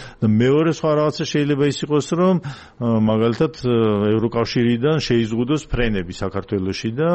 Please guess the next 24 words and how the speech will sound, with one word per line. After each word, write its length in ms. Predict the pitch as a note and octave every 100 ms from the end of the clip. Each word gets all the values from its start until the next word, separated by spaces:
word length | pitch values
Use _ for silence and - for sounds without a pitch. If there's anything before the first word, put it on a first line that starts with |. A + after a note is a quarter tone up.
| F3 E3+ - - -
ევროკავშირმა 720 | G#2 G#2 A2 G#2 - A#2+ C#3+
ისეთივე, 500 | A#2+ - G#2+ A2+ A#2
ე, 140 | A#2+ A2+ G#2+ - G#2+ G#2 G2+
სანქციების 560 | G#2 - G#2 - G#2+ G2+
ქვეშ 140 | A#2 -
მოგვაყენოს, 480 | G#2 G#2 A#2 C3
როგორ, 260 | A#2 G2+ G#2+ G2+
მოგვაყოლოს, 800 | A#2 G2+ G2 G2 G#2+ G#2 A#2 C3+
როგორც 320 | G#2+ G#2 A#2 - - -
რუსეთის. 580 | G#2+ F#2+ G2 - G2+ - - - G2 - - - -
მაგრამ 240 | C3+ A2
სხვა 200 | - D#3+
რა, 160 | E3+ E3+ C#3+ F#2
სხვა 280 | - - C#3
ბევრი 260 | C#3 D3+ D3+
რაღაცა 300 | C#3+ C3+ -
შეიძლება 360 | B2+ B2 B2 A2
იყოს, 180 | E2+ F2+
მაგალითად, 380 | F2+ F2+ G2 G2+
უკვე 240 | F#2+ G2+
მიდის 400 | F#2+ G2 F#2 F2 - - - - -
საუბარი 540 | - G2 F#2+ F2+ F2+
იმაზე, 320 | F#2 F2+ F#2
რომ 220 | G2+ B2